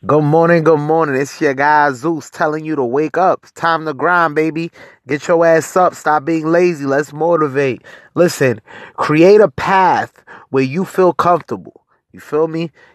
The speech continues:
Chase your dream no matter what it is. Some people might look at you and not, and not, and not agree with what you're doing. Some people might look at you and not even understand what you're doing,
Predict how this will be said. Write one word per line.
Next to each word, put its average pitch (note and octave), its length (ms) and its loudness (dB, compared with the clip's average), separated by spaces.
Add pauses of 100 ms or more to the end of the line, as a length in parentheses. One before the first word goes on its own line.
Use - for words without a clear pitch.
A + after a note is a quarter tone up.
Chase E3 340 2
your F3 120 2
dream D#3+ 300 -2
no D3+ 120 -2
matter C#3 240 0
what C#3 280 0
it C3 300 0
is. - 180 -20 (1300)
Some G3 320 0
people F#3 400 -4
might E3 240 -2
look E3 240 -4
at D#3 260 -2
you D#3 220 0
and A2 160 -2
not, C3+ 280 -2 (440)
and A2 160 -4
not, C3 280 0 (1300)
and A#2 160 -2
not C#3 220 0
agree B2 320 -2
with A2 260 -6
what C3 240 -4
you're A2 120 -4
doing. F#2+ 400 -8 (180)
Some E3 240 -2
people D#3 260 -2
might D3 200 -2
look C#3+ 200 -2
at C3+ 220 -4
you C#3+ 80 -6
and B2 100 -6
not B2+ 200 -2
even B2 180 0
understand A#2+ 540 -2
what G#2 180 -4
you're F2+ 80 -6
doing, D#2+ 260 -12